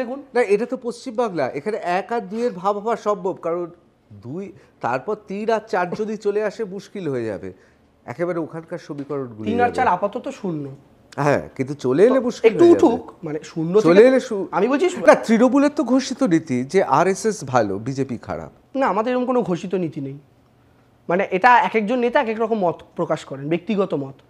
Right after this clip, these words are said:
Speaker 1: আমাদের দলের মত হচ্ছে যে যারা মানুষের তেলের দাম বাড়াচ্ছে, গ্যাসের দাম বাড়াচ্ছে, যারা মানুষকে এনআরসি করে তাড়াচ্ছে, তারা সবাই খারাপ।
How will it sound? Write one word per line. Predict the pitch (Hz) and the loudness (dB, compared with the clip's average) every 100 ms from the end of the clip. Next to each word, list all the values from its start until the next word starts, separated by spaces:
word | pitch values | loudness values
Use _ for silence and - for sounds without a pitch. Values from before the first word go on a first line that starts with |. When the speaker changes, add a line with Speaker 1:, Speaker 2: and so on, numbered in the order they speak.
| _ - - | _ -14 0
Speaker 1:
আমাদের | 185 240 185 | 4 6 8
দলের | 175 220 240 | 8 8 8
মত | 214 214 | 6 6
হচ্ছে | 262 262 330 466 - - - | 2 0 -4 -4 -8 -10 -4
যে | |
যারা | 170 170 202 | 2 4 6
মানুষের | 214 226 262 254 | 4 2 0 2
তেলের | 196 208 190 | 4 4 4
দাম | 233 233 | 4 6
বাড়াচ্ছে, | 240 240 277 | 4 2 0
গ্যাসের | 196 180 220 202 | 0 2 0 2
দাম | 233 233 | 2 4
বাড়াচ্ছে, | 247 240 - | 2 2 -2
যারা | 240 220 | 2 4
মানুষকে | 220 220 220 233 | 4 0 0 0
এনআরসি | 202 202 233 | 0 -2 -2
করে | 240 247 | -2 2
তাড়াচ্ছে, | 226 240 277 | 2 0 0
তারা | 247 | 0
সবাই | 233 185 170 | 4 4 4
খারাপ। | 143 135 | 0 -10